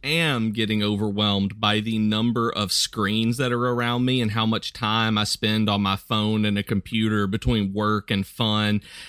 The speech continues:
and, uh, and honestly, Geek to Geek stuff, having the website and Discord and just how connected I am with everyone all the time.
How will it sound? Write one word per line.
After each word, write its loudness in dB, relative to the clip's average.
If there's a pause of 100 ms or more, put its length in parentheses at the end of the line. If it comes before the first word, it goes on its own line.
(180)
and, 0
uh, 0
and 0
honestly, 0
Geek -2
to -4
Geek -2
stuff, 0
having 0
the -2
website 0
and -2
Discord 0
and 2
just -2
how 0
connected 0
I -2
am 0
with 0
everyone 0
all 2
the -2
time. 0